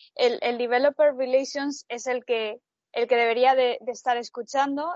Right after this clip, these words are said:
y aquí hay algo que, que no está ocurriendo, ¿no? Porque a lo mejor lo que está pasando es que se están centrando más en la parte de comunicación, como había dicho bien Jorge,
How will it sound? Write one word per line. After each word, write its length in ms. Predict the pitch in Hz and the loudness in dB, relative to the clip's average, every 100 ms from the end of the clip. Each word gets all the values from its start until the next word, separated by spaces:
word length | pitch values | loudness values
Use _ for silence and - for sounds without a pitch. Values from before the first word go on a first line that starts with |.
| - | -10
y 300 | 247 233 226 | -10 -4 -4
aquí 240 | 220 247 | -4 -4
hay 140 | 240 | 0
algo 280 | 240 247 262 | 2 2 0
que, 360 | 254 226 214 254 _ _ _ _ _ | -2 -8 -8 -14 _ _ _ _ _
que 180 | - 240 | -6 -4
no 120 | 247 | -2
está 220 | 262 269 254 | -4 2 2
ocurriendo, 540 | 233 226 220 214 202 | 2 -4 -6 -8 -8
¿no? 200 | 220 285 | -6 -4
Porque 420 | 269 226 226 220 | -2 -4 -2 0
a 80 | 220 | 0
lo 100 | 220 | -2
mejor 560 | 220 220 240 247 254 254 _ _ - | -8 -4 0 2 0 -4 _ _ -10
lo 80 | 233 | -4
que 60 | |
está 380 | 240 - 247 254 | -4 2 4 4
pasando 420 | 254 254 269 269 | 2 -2 -2 -2
es 120 | 285 - | -4 -2
que 140 | 262 | -6
se 100 | 254 | -6
están 260 | 220 247 247 | -10 -10 -8
centrando 460 | 269 262 262 262 | -6 -4 -2 0
más 240 | 254 262 277 | 0 0 -2
en 80 | |
la 100 | 240 | -4
parte 300 | 226 233 233 | 0 -2 -2
de 120 | 233 226 | -6 -6
comunicación, 720 | 226 220 214 214 208 247 285 | -8 -8 -8 -6 -4 -6 -4
como 220 | 254 226 | -4 -4
había 220 | 214 220 | -2 0
dicho 300 | 220 226 240 | 0 -2 -6
bien 420 | 226 220 214 214 _ | -6 -6 -8 -14 _
Jorge, 460 | - 240 240 302 | 0 0 0 -4